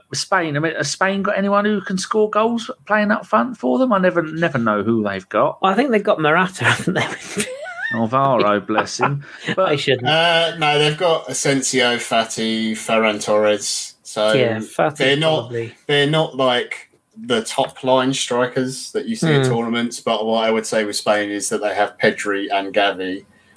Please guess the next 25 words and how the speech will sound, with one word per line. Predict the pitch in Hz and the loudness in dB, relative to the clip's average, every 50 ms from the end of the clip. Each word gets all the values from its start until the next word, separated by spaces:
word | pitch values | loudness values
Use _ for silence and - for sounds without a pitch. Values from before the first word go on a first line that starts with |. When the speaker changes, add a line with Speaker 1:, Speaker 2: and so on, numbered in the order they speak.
| _ _ - | _ _ 0
Speaker 2:
Hmm. | 160 | 0
Speaker 3:
probably, | 156 151 147 143 135 101 98 98 98 95 98 101 101 - - | 2 2 2 2 0 -2 -4 -4 -6 -6 -6 -8 -8 -8 -4
although | 113 110 110 113 117 110 110 104 | -2 0 2 4 4 2 2 0
very | 98 107 110 110 104 104 101 | 0 0 2 2 2 0 0
young, | 104 110 107 98 95 92 95 92 | 0 2 2 2 2 0 -4 -6
two | - - 123 107 101 | -4 -4 -2 -2 -2
of | 82 | -2
the | 101 85 | -4 -2
best | - 101 - - - | -2 -2 -2 -2 -6
midfielders | 101 92 - - 110 98 95 92 87 92 | -8 -8 -4 -2 -2 -2 -2 -4 -6 -6
at | 95 - | -8 -8
the | - | -6
tournament, | - - 107 98 92 90 87 90 90 90 90 - _ - | 2 4 4 4 4 2 -2 -2 -2 -2 -4 -6 _ 0
and | 98 95 92 92 95 95 - | 2 2 2 0 -2 -2 2
they | 110 98 92 90 | 2 2 2 2
also | 92 90 - 98 90 87 | -2 -2 -2 -2 -2 2
have | 92 95 90 - - - - - | 2 2 2 0 -4 -12 -10 -8
ridiculous | 95 98 - 120 113 117 - 95 95 90 - - | -8 -2 0 -2 -2 0 -2 -4 -2 -2 0 0
other, | 95 95 90 92 92 - - | 0 0 0 0 -4 -4 -2
like | 98 90 - - | -2 -2 0 0
Dani | - 95 95 95 | 0 0 0 0
Olmo, | 92 90 90 87 175 90 90 90 90 | 0 0 0 0 0 0 0 0 0
Yeremy | 92 95 92 90 90 90 87 - | 0 0 0 0 -2 -4 -4 -2
Pino, | - 104 95 92 90 90 90 87 90 90 90 - _ _ _ - - - - _ _ | -4 -4 -2 -2 -2 0 0 0 0 -2 -4 -8 _ _ _ -20 -20 -20 -20 _ _
Koke, | - 110 104 98 90 - 104 98 92 92 90 90 90 87 87 90 | 0 0 0 0 0 0 2 2 4 2 2 0 -2 -2 -4 -8